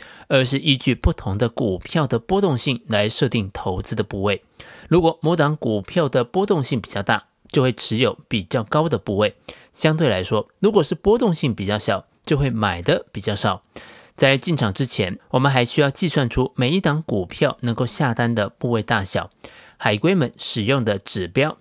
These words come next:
叫做A T R，中文的名称叫做平均真实波幅，Average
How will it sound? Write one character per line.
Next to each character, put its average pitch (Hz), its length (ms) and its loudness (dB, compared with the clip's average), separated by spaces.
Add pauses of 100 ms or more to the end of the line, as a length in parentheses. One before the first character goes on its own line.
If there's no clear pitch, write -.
叫 127 120 2
做 107 280 0
A 135 160 0
T 113 320 -4
R， 101 320 -2 (420)
中 190 160 4
文 185 100 2
的 151 80 4
名 120 160 0
称 120 240 -2
叫 123 140 2
做 113 160 2
平 113 380 -4
均 160 280 -2
真 156 300 0
实 92 380 -8
波 110 200 0
幅， 98 300 -8 (220)
Average 131 500 -2